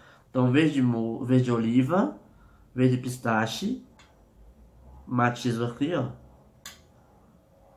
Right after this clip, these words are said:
Verde oliva, verde pistache, que eu tô utilizando o pincel quatorze, tá?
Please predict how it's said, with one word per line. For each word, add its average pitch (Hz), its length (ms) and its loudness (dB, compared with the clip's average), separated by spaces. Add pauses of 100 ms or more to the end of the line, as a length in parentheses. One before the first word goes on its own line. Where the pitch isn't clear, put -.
(140)
Verde 120 240 -6
oliva, 135 380 2
verde 120 240 -4
pistache, 127 560 -4
que - 80 -10
eu 120 80 -6
tô 123 100 -4
utilizando 123 440 -2
o 117 80 -6
pincel 113 460 -2 (240)
quatorze, 120 720 -2 (800)
tá? 156 320 -2